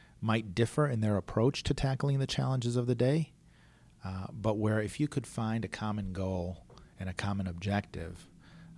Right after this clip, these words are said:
uh, that was a foundation from which to build a solution. Uh, we were a tremendously productive committee. You know, we, we enacted over six pieces of leg-, of major federal education law over eight years.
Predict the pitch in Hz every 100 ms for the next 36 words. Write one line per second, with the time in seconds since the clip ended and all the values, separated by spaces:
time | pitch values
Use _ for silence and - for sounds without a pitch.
0 | - 92 87 90 - - - 98 110 120
1 | 117 92 - 95 92 95 101 - 90 -
2 | 87 90 87 - 85 90 87 78 - 87
3 | 87 - 92 - - - - - - -
4 | 90 87 90 95 101 101 101 95 - -
5 | 117 151 147 - 110 104 101 - 101 -
6 | 104 107 - - - 95 92 90 92 92
7 | - - 95 95 92 87 95 98 - 104
8 | 95 92 92 - 101 - - - - -
9 | - 98 95 95 92 95 95 101 90 101
10 | 95 98 95 - - 95 95 92 92 87
11 | - 98 - 95 92 104 98 90 92 90
12 | 95 98 95 -